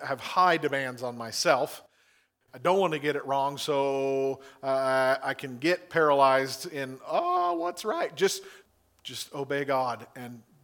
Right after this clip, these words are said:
do what you already know is right, and God will direct your path. Just do the right thing. The moral thing, the truthful thing, the forgiving, kind, generous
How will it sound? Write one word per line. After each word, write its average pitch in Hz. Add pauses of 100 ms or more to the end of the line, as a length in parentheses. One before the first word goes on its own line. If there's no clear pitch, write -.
(240)
do 170
what 147
you 147
already 143
know 156
is 131
right, 135 (520)
and 139
God 135
will 131
direct 123
your 113
path. - (1040)
Just 131
do 160
the 165
right 151
thing. 117 (800)
The 113
moral 156
thing, 156
the 135
truthful 147
thing, 131
the 123
forgiving, 127
kind, 127
generous 117